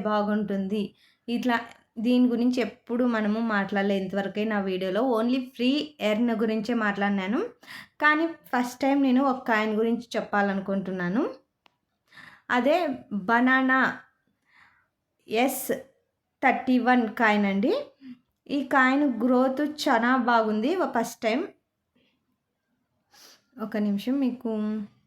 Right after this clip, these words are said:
చూపిస్తా నేను.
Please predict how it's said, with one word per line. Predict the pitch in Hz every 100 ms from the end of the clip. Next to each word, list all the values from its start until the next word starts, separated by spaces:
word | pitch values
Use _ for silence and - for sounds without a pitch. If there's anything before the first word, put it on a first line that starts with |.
| _ _ _ _ _ _ _ _ _ _ _ _ _ _ _ _ _ _ _ _ _ _ _ _ _ _
చూపిస్తా | 202 190 190 - 208
నేను. | 202 196 233